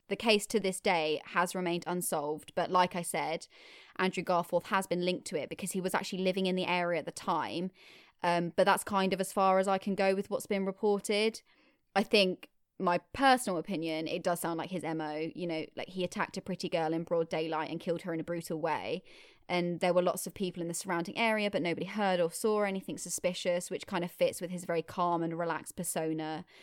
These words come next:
And, you know, kind of like what we talked about in the Charlie Brandt episode. Um, and like I said, that conversation did have me thinking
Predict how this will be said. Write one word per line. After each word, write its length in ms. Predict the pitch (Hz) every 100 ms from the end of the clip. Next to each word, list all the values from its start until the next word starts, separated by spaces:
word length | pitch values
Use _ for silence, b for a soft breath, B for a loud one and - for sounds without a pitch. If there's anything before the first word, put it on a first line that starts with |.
| B B -
And, 260 | 180 175 170
you 80 |
know, 360 | 175 160 160 165 - _ _ -
kind 260 | 226 226 196
of 60 |
like 120 | 175
what 120 | - -
we 60 |
talked 240 | - 185 -
about 160 | 170
in 60 | 156
the 60 |
Charlie 300 | 175 185 170
Brandt 280 | 165 185 175
episode. 640 | - 180 - 98 123 185 - B B B _
Um, 440 | 170 170 170 170 - _ _ -
and 100 | 180
like 160 | 175 190
I 60 |
said, 200 | 180 208
that 120 | 151 -
conversation 460 | 190 180 185 190
did 160 | 180 185
have 160 | 185
me 100 | 180
thinking 720 | 175 202 196 190 165 98 151